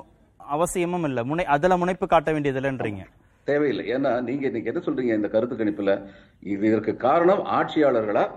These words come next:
Speaker 2: அல்லது நிர்வாக கட்டமைப்பான்னு கேக்குறீங்க.
Speaker 1: ம்.
Speaker 2: இப்ப ரெண்டு உதாரணம் சொல்றேன். நிர்வாக கட்டமைப்பு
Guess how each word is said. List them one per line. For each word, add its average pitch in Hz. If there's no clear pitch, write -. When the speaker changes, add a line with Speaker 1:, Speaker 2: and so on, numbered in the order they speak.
Speaker 2:
அல்லது 135
நிர்வாக 160
கட்டமைப்பான்னு 120
கேக்குறீங்க. 87
Speaker 1:
ம். 113
Speaker 2:
இப்ப 127
ரெண்டு 165
உதாரணம் 175
சொல்றேன். 98
நிர்வாக 202
கட்டமைப்பு 135